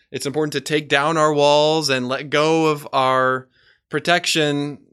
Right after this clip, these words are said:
Yet you're saying that sometimes it's actually a really good thing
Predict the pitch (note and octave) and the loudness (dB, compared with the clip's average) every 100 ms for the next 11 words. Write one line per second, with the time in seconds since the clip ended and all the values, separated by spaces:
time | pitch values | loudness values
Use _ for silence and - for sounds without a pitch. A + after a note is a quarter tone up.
0 | D3+ C#3+ C3+ E3 F#3+ F#3+ - - D3+ D#3+ | -20 -16 -2 0 2 2 -2 -10 -14 -6
1 | A#3 - F4+ E4+ C#4 D4 D#4 B3+ G#3+ G3+ | -4 -2 -2 -4 -2 -4 -4 -6 -4 -4
2 | - B3 F#3 G3+ F3+ C3+ _ - A3 D4 | -4 -4 -2 0 -2 -4 _ -6 -2 -2
3 | - C#3+ B2 A2+ A2+ | -2 -2 -2 -4 -10